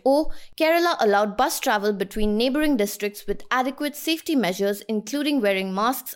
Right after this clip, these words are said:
and using sanitizers. The state government, while issuing guidelines, said marriage functions with a maximum of fifty people could be allowed at the Guruvayur Sri Krishna temple from now on.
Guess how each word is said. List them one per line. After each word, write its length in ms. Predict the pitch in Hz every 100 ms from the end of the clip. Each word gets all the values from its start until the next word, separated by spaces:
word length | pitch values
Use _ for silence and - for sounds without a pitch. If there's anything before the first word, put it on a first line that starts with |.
| -
and 240 | 226 294
using 320 | 240 185 196
sanitizers. 920 | 202 175 160 170 165 165 170 147 - - _ _ _ -
The 100 | 262
state 320 | - 339 220
government, 440 | 214 185 196 247
while 220 | 202 196 190
issuing 400 | 269 311 320 277
guidelines, 520 | 196 170 165 170 233
said 260 | - 247 226
marriage 400 | 240 277 311 269
functions 560 | 214 190 - 202 196
with 160 | 196 202
a 100 | 202 226
maximum 420 | 262 294 302 277
of 100 | 214
fifty 400 | - 330 339 320
people 380 | 262 190 196 202 - - -
could 200 | - 294
be 140 | 269 -
allowed 340 | 208 190 202 -
at 120 | 196
the 80 | 196
Guruvayur 600 | 214 285 285 214 208 214
Sri 280 | - - 285
Krishna 360 | 220 208 196 185
temple 360 | 220 233 277 277
from 280 | 269 220
now 140 | 170 160
on. 340 | - 165 147